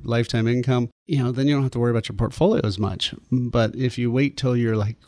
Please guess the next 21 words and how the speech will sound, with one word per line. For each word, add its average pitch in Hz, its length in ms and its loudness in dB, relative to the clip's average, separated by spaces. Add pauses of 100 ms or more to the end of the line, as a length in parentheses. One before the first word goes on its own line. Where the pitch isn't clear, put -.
one, 117 320 0
two, 127 320 2
three 127 240 -2
years 127 260 0
from 120 140 0
retirement, 120 500 0
which 123 160 -4
is 98 220 -6
what 101 160 2
happens 107 300 0
a 104 40 -2
lot 101 220 2
of 107 80 0
times 113 300 0
<laughs> - 20 2
when 135 80 2
people 120 280 0
are 110 40 -4
talking 135 400 0
to 117 160 0
me, 123 260 0